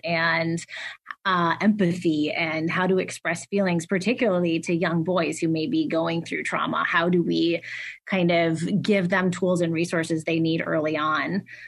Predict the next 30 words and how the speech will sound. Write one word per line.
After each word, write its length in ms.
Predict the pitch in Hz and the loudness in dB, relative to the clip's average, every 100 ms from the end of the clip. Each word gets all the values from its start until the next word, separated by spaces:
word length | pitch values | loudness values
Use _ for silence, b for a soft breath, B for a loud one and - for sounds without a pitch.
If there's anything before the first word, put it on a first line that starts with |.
| B - | B -2
Um, 540 | 196 185 170 165 147 | 2 4 2 0 -2
in 140 | - 202 | 0 0
terms 320 | 196 240 226 | 2 2 4
of 140 | 220 | 2
the 80 | 175 | 2
script, 560 | 180 - - 233 185 - | 0 -4 0 2 2 0
I 60 | 196 | 2
mean, 200 | 202 196 | 4 4
we're 120 | 202 | 2
starting 960 | 180 - 254 269 269 208 185 175 170 - | 0 -2 0 4 4 4 4 4 2 -4
to 120 | - 208 | 0 2
hold 220 | 175 180 | 4 2
social 280 | 185 175 175 | 2 2 2
media 640 | 170 170 165 165 165 160 | 2 2 2 2 0 0
companies, 400 | - 175 165 165 | -2 0 0 0
I 80 | 170 | -2
think, 200 | 170 165 | -4 -4
responsible 580 | 180 - 160 170 165 165 | -6 -4 -4 -2 0 0
for 100 | 170 | -2
some 240 | 170 170 | -2 -2
of 80 | - | 0
the 80 | 170 | -2
rhetoric 400 | 165 156 170 175 | -2 0 -2 -2
that 120 | 170 | -2
happens 360 | 175 165 165 170 | -2 -2 -2 -2
on 120 | 165 | -2
their 120 | 160 | -4
platforms. 760 | - 156 - 233 247 262 277 285 | -4 -4 -2 0 4 6 6 4
But 160 | 180 | 0
I 180 | 170 165 | 0 -2